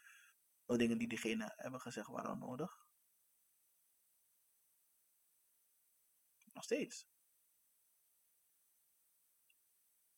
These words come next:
Ik vind dat in de hele situatie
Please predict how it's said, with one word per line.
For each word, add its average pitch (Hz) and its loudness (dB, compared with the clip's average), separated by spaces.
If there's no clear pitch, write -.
Ik 143 -2
vind 180 2
dat 139 4
in 143 0
de 139 -4
hele 143 0
situatie 135 -2